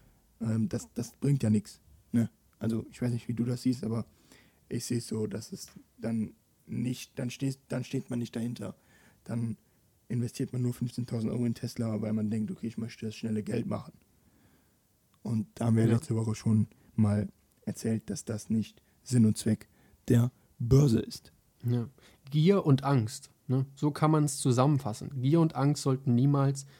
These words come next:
Speaker 2: an der Börse, äh, regieren. Oder sollte
Speaker 1: Nee,
Speaker 2: man selber
Speaker 1: weil
Speaker 2: nicht so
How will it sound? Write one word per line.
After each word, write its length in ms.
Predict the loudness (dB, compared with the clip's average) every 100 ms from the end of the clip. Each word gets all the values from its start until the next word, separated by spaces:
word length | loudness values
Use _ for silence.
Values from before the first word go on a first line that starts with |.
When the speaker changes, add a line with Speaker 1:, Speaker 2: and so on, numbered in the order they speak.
| _
Speaker 2:
an 140 | 0
der 100 | 2
Börse, 520 | 2 2 2 0 -4 -6 _ _ _ _
äh, 60 | -4
regieren. 540 | -4 -4 -4 -2 -4 -8 _ -10
Oder 300 | -6 -6 -6
sollte 240 | -4 -2
Speaker 1:
Nee, 40 |
Speaker 2:
man 140 | -2 0
selber 220 | 2 4
Speaker 1:
weil 80 | 4
Speaker 2:
nicht 160 | 2 -2
so 200 | -10